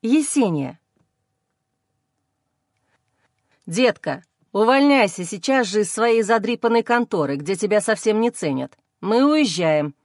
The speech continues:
Бери только самое необходимое». Я в недоумении уставилась на мобильный.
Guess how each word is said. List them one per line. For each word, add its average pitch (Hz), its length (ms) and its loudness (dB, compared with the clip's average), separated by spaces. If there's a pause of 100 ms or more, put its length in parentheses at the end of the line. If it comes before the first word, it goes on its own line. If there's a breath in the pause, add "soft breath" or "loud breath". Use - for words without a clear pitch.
(240)
Бери 208 300 0
только 254 320 2
самое 277 460 2
необходимое». 226 800 0 (960 loud breath)
Я 269 260 2
в 254 60 0
недоумении 262 680 4
уставилась 254 640 0
на 254 80 0
мобильный. 165 640 -2